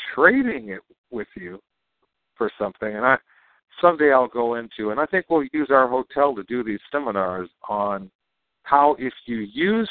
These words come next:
Troptions, you can buy things at your wholesale cost. If you use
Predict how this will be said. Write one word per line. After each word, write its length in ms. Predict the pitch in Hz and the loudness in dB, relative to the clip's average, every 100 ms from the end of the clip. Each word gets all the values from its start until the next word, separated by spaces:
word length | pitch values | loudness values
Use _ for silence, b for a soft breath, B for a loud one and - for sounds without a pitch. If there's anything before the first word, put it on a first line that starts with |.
| - | 0
Troptions, 640 | 202 175 - - 101 82 _ _ _ _ _ _ _ _ _ _ _ _ _ | 4 6 4 -6 -16 _ _ _ _ _ _ _ _ _ _ _ _ _ _
you 160 | 123 139 | -6 -4
can 200 | 131 113 | -4 -2
buy 300 | 101 135 147 - | 4 4 4 -2
things 340 | 147 139 131 117 | -6 -6 -8 -8
at 240 | 113 101 92 | -4 -4 -4
your 520 | 101 131 135 117 104 | -2 2 4 4 0
wholesale 580 | 104 98 - 98 90 87 | -2 -6 -6 -10 -8 -10
cost. 300 | - 90 76 _ _ _ _ _ _ _ _ _ _ _ _ _ _ _ | -4 -4 -4 _ _ _ _ _ _ _ _ _ _ _ _ _ _ _
If 160 | 101 - | -20 -14
you 120 | 101 | -12
use 440 | 98 107 156 214 | -10 -4 -2 -2